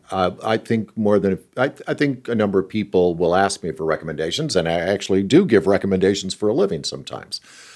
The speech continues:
Two of the most provocative movies of the year,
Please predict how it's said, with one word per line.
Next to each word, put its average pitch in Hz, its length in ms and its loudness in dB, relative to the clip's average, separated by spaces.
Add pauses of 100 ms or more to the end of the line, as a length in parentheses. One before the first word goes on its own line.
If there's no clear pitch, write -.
(240)
Two 214 180 4
of 180 100 8
the 147 120 6
most 120 320 4
provocative 107 640 2
movies 87 360 0
of 78 140 0
the 76 80 -2
year, 64 460 -6